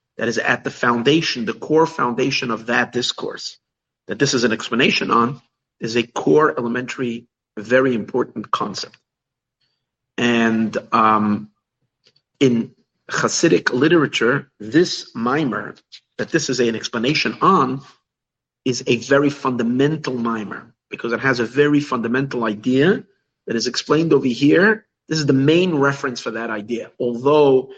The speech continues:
you'll find short references in other places, but the main core introduction of this awesome idea is in that discourse. I'll, I'll, and that very idea is what he's elaborating on and explaining in today's piece that we're gonna learn.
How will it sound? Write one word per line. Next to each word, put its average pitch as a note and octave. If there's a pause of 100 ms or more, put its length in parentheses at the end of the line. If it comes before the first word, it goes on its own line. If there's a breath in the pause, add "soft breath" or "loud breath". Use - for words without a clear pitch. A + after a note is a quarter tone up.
(160 loud breath)
you'll A#2+
find C3
short D3+
references C3+
in A#2+
other B2
places, F#3
but -
the A#2
main C3
core D3 (340 soft breath)
introduction A#2+
of G#2+
this A2 (100)
awesome A#2+
idea D3 (580)
is D3
in A#2+
that A#2
discourse. - (260)
I'll, A2 (200)
I'll, G#2
and A#2+
that D3
very D#3
idea D#3
is C3
what C#3
he's C3
elaborating B2
on A#2+
and A2+
explaining B2 (560)
in A2
today's A#2 (880)
piece -
that -
we're G#2
gonna G#2
learn. G#2